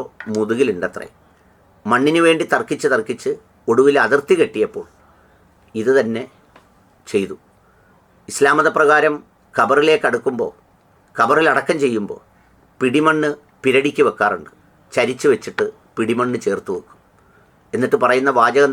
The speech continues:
തന്നെ, "നിന്നെ മണ്ണിൽ നിന്ന് സൃഷ്ടിച്ചു, മണ്ണിലേക്ക് മടക്കുന്നു" എന്ന് തന്നെയാണ്. ഏതായാലും മണ്ണ് കാണുമ്പോൾ അതൊന്ന് ഓർത്തുകൊള്ളുക.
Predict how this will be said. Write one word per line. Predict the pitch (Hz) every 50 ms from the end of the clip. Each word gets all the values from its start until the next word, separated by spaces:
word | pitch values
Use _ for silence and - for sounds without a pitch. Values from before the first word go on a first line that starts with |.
| 131
തന്നെ, | 123 117 107 - - _ _ _ _ _ _ _ _ _ - 107
"നിന്നെ | 113 123 135 135
മണ്ണിൽ | 123 117 120 131 139 139 135
നിന്ന് | 131 131 127
സൃഷ്ടിച്ചു, | 120 - 113 98 - - 101 - - 104 98 - _ _ -
മണ്ണിലേക്ക് | 107 107 110 113 117 117 113 110 - - 110
മടക്കുന്നു" | 101 98 107 - - 107 98 95 - - _ _ _ - -
എന്ന് | 98 98 101 98 95
തന്നെയാണ്. | 90 92 90 85 82 85 82 - _ _ _ _ _ _ _ _ _ _ _ _ _ _ _ -
ഏതായാലും | 101 107 110 113 113 110 110 110 107 - - _ _ _ _ _ _ _ _ _ _ _ -
മണ്ണ് | 101 101 101 101 110 120 127 120 - - _ _ _ _ _ -
കാണുമ്പോൾ | - 107 104 107 113 110 92 87 76 - _ _ _ _ _ _ _ _ -
അതൊന്ന് | 98 95 110 117 110 104
ഓർത്തുകൊള്ളുക. | 98 98 - - 110 101 92 87 82 82